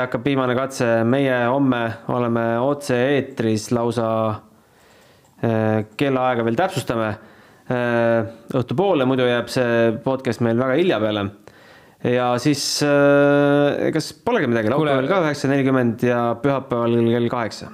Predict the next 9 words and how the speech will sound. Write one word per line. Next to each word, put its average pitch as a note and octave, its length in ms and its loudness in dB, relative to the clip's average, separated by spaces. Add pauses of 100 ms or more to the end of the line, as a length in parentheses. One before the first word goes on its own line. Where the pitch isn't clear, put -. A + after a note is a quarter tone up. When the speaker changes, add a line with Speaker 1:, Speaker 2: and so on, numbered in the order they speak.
(120)
Speaker 2:
Enne D3 240 2
kui A#2+ 140 0
veel, A#2 80 -6
kui B2 100 0
lõpetame, A#2 480 -2
mainime A#2+ 460 0 (160)
ikka A2 240 -6 (240)
veel, A2+ 320 2
äh, G2+ 800 -2